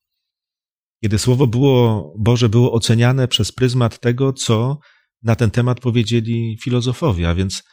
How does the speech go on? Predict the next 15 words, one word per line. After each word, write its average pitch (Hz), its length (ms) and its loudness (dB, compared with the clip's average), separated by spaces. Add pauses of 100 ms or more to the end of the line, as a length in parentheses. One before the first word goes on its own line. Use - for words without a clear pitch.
(320)
kiedy - 220 -2
Marcin 123 340 2
Luther 127 300 0
powiedział: 107 500 0
„Tylko 131 340 -2
Biblia, 87 480 -4 (300)
Biblia 117 360 0
ma 104 160 0
być 98 400 -6
jedyną 117 400 0
regułą 92 580 0 (560)
postępowania 107 800 0
i 87 100 0
wiary 113 340 2
chrześcijanina”, 90 840 -2